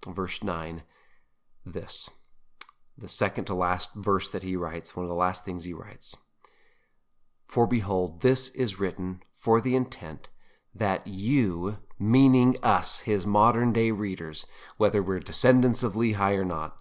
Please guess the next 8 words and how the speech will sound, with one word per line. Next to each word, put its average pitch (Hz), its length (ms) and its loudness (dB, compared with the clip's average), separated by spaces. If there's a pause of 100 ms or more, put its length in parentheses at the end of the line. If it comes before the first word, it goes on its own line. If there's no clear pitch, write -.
you, 123 360 4
his 110 180 2
modern 104 380 2
day 101 160 0
readers, 85 480 -8 (580)
"believe 98 640 2
that," 80 520 -10 (200)
meaning 87 380 -2